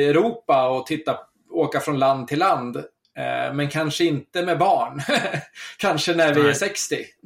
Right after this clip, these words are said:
Speaker 1: <laughs> När de in-, inte har tid med oss att gå på någon skola eller börja jobba eller vad de nu gör.
Speaker 2: Nej, alltså jag har en gäst, jag ska inte namedroppa här nu, men jag har en gäst som, som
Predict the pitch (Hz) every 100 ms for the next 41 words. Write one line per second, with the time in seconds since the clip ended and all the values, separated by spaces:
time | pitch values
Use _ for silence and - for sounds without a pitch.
0 | 143 - - - - - _ 135 135 175
1 | 165 143 135 151 143 - _ - 151 147
2 | 151 175 175 147 131 123 - 131 123 135
3 | 131 135 135 - 151 127 127 117 120 120
4 | 123 135 120 120 110 110 113 110 107 -
5 | - _ _ _ _ _ _ _ _ _
6 | _ - - - - - 117 123 143 139
7 | 139 143 156 170 151 139 - 135 127 131
8 | 135 139 131 123 139 - 113 107 110 120
9 | 131 143 123 113 - 110 113 104 - 110
10 | 107 98